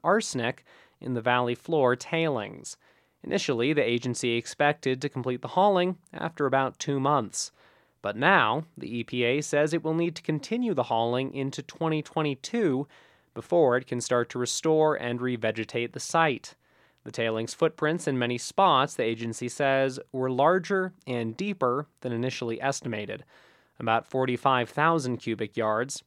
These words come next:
instead of the original estimate of thirty thousand.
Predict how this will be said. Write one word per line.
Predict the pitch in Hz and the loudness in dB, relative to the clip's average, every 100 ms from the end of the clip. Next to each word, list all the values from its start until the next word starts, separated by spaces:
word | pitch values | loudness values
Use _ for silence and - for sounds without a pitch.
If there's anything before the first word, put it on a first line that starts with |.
| - | -12
instead | 120 113 123 117 | -10 -4 -2 -2
of | 110 | -2
the | 117 | -2
original | 120 160 135 117 | 0 0 0 -2
estimate | 113 - 120 120 | -2 -4 -4 -4
of | 123 - | -6 -6
thirty | - 143 127 | 0 0 0
thousand. | 113 113 107 101 107 - | -2 -2 -2 -6 -10 -12